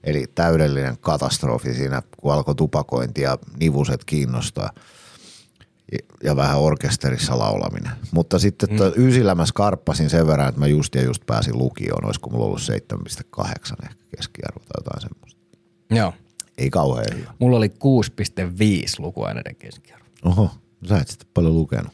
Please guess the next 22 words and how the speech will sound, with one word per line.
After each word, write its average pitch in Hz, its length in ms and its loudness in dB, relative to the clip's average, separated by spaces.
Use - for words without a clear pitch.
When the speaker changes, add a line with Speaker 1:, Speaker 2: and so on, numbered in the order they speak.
Speaker 1:
Sä - 120 -2
Speaker 2:
Mä - 40 2
Speaker 1:
käytit 92 240 4
Speaker 2:
voin 160 140 4
Speaker 1:
vaan 113 120 4
Speaker 2:
kertoa 101 200 2
Speaker 1:
aineita. 76 520 0
Speaker 2:
<laughs> - 60 -20
En, 120 140 4
en, 131 280 4
en 143 180 6
käyttänyt, 110 460 2
se 131 80 2
on 120 140 6
luojan 110 260 4
kiitos, 104 280 -2
mulla 110 180 4
ei 104 40 2
jäänyt 101 200 2
välistä, 104 340 2
mutta 98 220 0
tota, 107 280 2